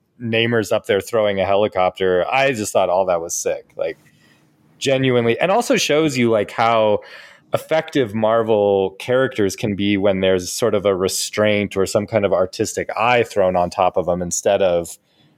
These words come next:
you know, just get this green screen up and have these people, you know,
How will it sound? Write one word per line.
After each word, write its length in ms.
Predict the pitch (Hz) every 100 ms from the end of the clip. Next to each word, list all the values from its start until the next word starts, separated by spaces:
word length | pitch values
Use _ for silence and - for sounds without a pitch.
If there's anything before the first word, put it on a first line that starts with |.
| _ _
you 100 | -
know, 140 | 107 92
just 180 | 98 -
get 120 | 123
this 140 | 104
green 300 | - 110 113
screen 320 | 107 113 101
up 300 | 98 95 - -
and 100 | -
have 280 | 98 113 98
these 180 | 95 92
people, 680 | - 101 - 92 90 85 85 -
you 100 | 98
know, 380 | 87 85 82